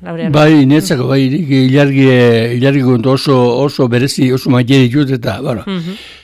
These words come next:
Speaker 2: eh, esan behar da, ba, maietzen, eh, hogeita hirun, al-, aurreko elkarrizketan,
Speaker 1: Bai.
Speaker 2: <clears throat> sartu ginen ila-,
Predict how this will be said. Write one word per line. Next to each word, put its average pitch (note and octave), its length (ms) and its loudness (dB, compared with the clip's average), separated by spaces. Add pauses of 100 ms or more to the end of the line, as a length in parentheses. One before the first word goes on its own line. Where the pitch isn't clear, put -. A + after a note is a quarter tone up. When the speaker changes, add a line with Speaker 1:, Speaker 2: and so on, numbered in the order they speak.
(120)
Speaker 2:
eh, D3+ 260 4
esan C#3 280 2
behar C#3 220 4
da, D3+ 140 4
ba, B2 840 4 (600)
maietzen, D3+ 840 0 (640)
eh, C#3 280 -4
hogeita C3+ 380 0
hirun, C3+ 540 0
al-, D3+ 240 -4
aurreko C3+ 560 -2
elkarrizketan, C3+ 880 -2
Speaker 1:
Bai. F#3 280 -4 (540)
Speaker 2:
<clears throat> G3 300 4
sartu C#3 360 2
ginen D4 380 4
ila-, - 240 0